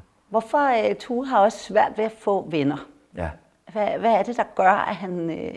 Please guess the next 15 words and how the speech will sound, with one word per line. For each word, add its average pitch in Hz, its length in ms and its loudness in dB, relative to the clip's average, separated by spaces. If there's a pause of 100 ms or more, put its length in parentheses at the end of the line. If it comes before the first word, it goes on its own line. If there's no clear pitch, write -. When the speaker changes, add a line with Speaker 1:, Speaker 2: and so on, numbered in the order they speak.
(120)
Speaker 1:
at - 120 -16
han 165 320 -10 (720)
ikke 220 220 -8 (280)
rigtig 190 400 -10 (400)
kan - 120 -18
finde 180 200 -8
ud 170 60 -4
af 160 80 -6
det? 147 140 -8 (400)
Speaker 2:
Ja, 98 240 -4 (640)
han 101 300 0
er 95 160 0
jo 101 320 2
i 101 60 -2
f-, - 400 -14